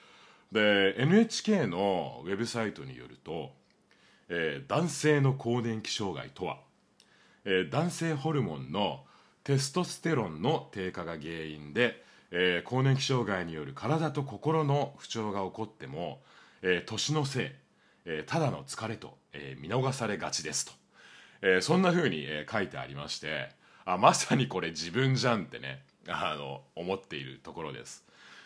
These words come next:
で、いくつかそのウェブサイトにはチェック項目があって、えー、性欲が低下したとか、元気がないとか、えー、運動能力が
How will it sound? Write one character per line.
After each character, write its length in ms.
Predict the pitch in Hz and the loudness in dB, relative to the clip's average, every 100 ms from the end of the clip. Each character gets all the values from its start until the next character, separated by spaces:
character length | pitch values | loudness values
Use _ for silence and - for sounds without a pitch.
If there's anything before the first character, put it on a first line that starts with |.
| - | -8
で、 340 | 131 143 131 196 | 2 6 6 4
い 60 | |
く 80 | - | -2
つ 180 | - - | -6 0
か 280 | 143 135 107 | 6 6 6
そ 160 | 127 | 2
の 420 | 139 139 135 131 127 | 2 4 4 4 2
ウ 60 | |
ェ 60 | 131 | 2
ブ 80 | 135 | 0
サ 180 | 139 127 | 0 0
イ 60 | |
ト 80 | 95 | -2
に 80 | 73 | -8
は 180 | 76 73 | -8 -6
チ 160 | - | -6
ェ 20 | 120 | -6
ッ 20 | |
ク 160 | - | -4
項 180 | - 196 | 0 0
目 220 | 110 69 | 0 -6
が 180 | 65 - | -8 -8
あ 40 | - | -8
っ 20 | - _ | -14 _
て、 380 | 98 92 67 - _ - - | -2 -2 -2 -10 _ -20 -8
え 220 | 82 80 - | -2 -2 -2
ー、 20 | |
性 280 | - 170 170 | 2 4 4
欲 260 | 156 156 | 2 2
が 140 | 139 135 | 2 2
低 260 | 127 120 | 0 -2
下 180 | 120 110 | -4 -4
し 120 | - | -4
た 220 | 107 101 | -4 -6
と 120 | - - | -8 -12
か、 340 | 65 62 - _ - - - | -10 -10 -10 _ -20 -20 -8
元 260 | 120 170 139 | 0 0 0
気 140 | 87 | -4
が 160 | 67 64 | -8 -6
な 140 | 85 | -4
い 120 | 85 67 | -4 -6
と 100 | - | -16
か、 200 | - - _ _ _ - _ | -20 -20 _ _ _ -20 _
え 240 | 92 90 85 | 2 2 4
ー、 20 | |
運 160 | 135 147 | 2 4
動 180 | 151 135 | 6 6
能 220 | 131 120 | 6 4
力 220 | 92 80 | 0 -4
が 200 | 65 | -8